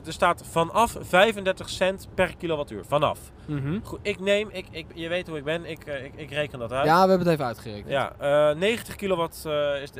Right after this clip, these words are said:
Speaker 1: dit is de P negentig D. Negentig kilowatt
Speaker 2: Negentig kilowatt,
Speaker 1: schijnt op
Speaker 2: eh,
Speaker 1: voor, eh, te staan.
Speaker 2: batterij.
Speaker 1: Wat ik begreep. Eh, of negentig kilowattuur, of weet ik, ik weet, negentig in ieder geval. Nou, dat betekent dus, als ik het goed heb uitgerekend, dat een volledige lading kost eenendertig euro vijftig met die
Speaker 2: Mhm.
Speaker 1: snellader.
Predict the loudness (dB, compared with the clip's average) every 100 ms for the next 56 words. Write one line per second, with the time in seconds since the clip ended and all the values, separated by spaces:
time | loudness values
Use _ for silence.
0 | -10 -10 -10 -4 0 0 2 -2 -2 -8
1 | -6 -6 -4 -4 -4 -10 -8 -6 -6 -6
2 | -6 -4 -6 -6 -10 -8 -8 -10 -12 -2
3 | -2 0 -6 -8 -12 -12 -8 -6 -6 -10
4 | -8 -8 -10 -16 -18 -18 -18 -20 -16 -6
5 | -4 -4 -6 -8 -12 -10 -10 -12 -14 -14
6 | -12 -14 -14 -12 -12 -12 -16 -18 -20 -18
7 | -10 0 0 0 -8 -12 -14 -14 -16 -18
8 | -14 -10 -10 -12 -20 -20 -18 -2 -2 0
9 | -2 -2 -2 -4 -4 -10 -14 -14 -10 -8
10 | -2 0 0 0 -4 -2 -4 -6 -4 0
11 | 2 2 0 2 2 2 -2 -10 -4 -4
12 | -4 -6 -8 -8 -8 -4 -4 -4 -8 -10
13 | -16 -14 -14 -10 -8 -6 -6 -8 -14